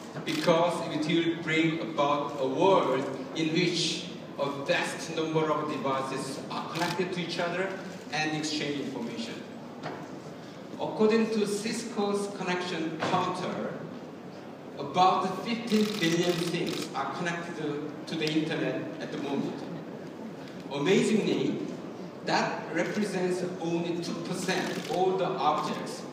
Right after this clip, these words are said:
that may one day join the network. With such extensive object-to-object connections, data are created and shared without human involvement.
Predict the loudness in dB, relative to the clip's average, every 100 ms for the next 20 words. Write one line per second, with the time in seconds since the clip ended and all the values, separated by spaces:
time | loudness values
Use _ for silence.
0 | -4 -2 2 2 4 2 0 -2 -6 -8
1 | -10 -2 2 2 6 6 6 4 2 2
2 | 0 -2 -6 -8 -8 -10 -10 -10 -12 -14
3 | -14 -14 -14 -14 -14 -12 -12 0 2 2
4 | 2 2 0 2 2 0 -2 -6 -2 0
5 | 2 0 0 0 -2 -4 -4 -4 0 0
6 | 0 -2 -4 -4 -2 0 0 -2 -2 -2
7 | -2 -4 -6 -6 -10 -10 -10 -10 -10 -12
8 | -4 4 4 4 2 2 2 0 0 2
9 | 4 4 4 4 2 0 0 2 2 4
10 | 4 2 -2 -4 -6 -8 -10 -12 -10 -2
11 | 4 4 4 0 0 0 2 0 0 -4
12 | -6 -8